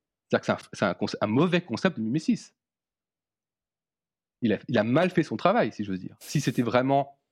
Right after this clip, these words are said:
rendre compte de ce que c'était que la poésie. Donc il commence à virer la poésie lyrique. Deuxième, deuxième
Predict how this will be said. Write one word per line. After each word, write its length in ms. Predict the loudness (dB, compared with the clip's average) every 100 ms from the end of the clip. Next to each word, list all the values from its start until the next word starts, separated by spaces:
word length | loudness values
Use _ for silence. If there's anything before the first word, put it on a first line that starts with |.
| _ -4
rendre 340 | 0 0 0
compte 180 | -2 0
de 40 |
ce 60 | -2
que 80 | -4
c'était 200 | -4 -2
que 80 |
la 40 | 0
poésie. 380 | 0 -2 -4 _ _ _ _ _ _ -20 -20 -20 -2
Donc 160 | 0 0
il 60 | 2
commence 340 | 4 4 2 2
à 260 | 2 2 -4
virer 340 | -2 2 4
la 120 | 2
poésie 320 | 2 0 0 -2
lyrique. 260 | -2 -2 -2
Deuxième, 340 | 0 2 0
deuxième 480 | 0 0 2 2 0